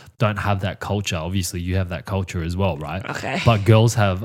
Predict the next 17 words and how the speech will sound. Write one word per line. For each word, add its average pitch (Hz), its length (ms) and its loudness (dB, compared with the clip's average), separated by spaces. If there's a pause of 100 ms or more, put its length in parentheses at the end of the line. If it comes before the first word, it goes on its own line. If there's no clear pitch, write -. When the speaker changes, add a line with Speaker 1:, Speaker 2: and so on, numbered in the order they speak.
(120)
Speaker 1:
the 107 160 2
ability 95 420 2
to 90 80 -6
do 90 180 -2
other 87 160 -8
things 82 380 -14
where 85 140 -6 (180)
guys, 98 460 0 (320)
especially 101 540 0
in 90 100 -6
Korea, 85 540 -2 (1200)
it's 113 160 -8
a 98 40 2
huge, 107 720 4
huge 87 360 -4
drinking 80 360 -12
culture, - 360 -14